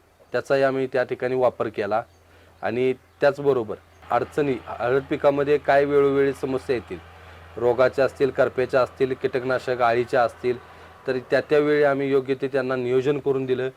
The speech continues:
आणि आज तुम्ही बघताय, त्यांनी केलेलं कष्ट आणि आम्ही दिलेलं त्यांना मार्गदर्शन, या दोन्हीची जोड घेऊन आज आपल्याला या ठिकाणी चांगलं असं भरघोस उत्पादन मिळालेलं आहे. तुम्ही आज बघू शकताय, हा ज्या मालाची क्वालिटी आहे,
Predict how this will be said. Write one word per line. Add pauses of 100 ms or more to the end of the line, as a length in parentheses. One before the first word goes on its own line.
(360)
आणि (140)
आज (100)
तुम्ही
बघताय, (340)
त्यांनी
केलेलं
कष्ट (480)
आणि (100)
आम्ही
दिलेलं
त्यांना
मार्गदर्शन, (460)
या
दोन्हीची (140)
जोड
घेऊन (420)
आज
आपल्याला
या
ठिकाणी
चांगलं
असं
भरघोस
उत्पादन
मिळालेलं
आहे. (500)
तुम्ही
आज
बघू
शकताय, (380)
हा
ज्या
मालाची
क्वालिटी
आहे,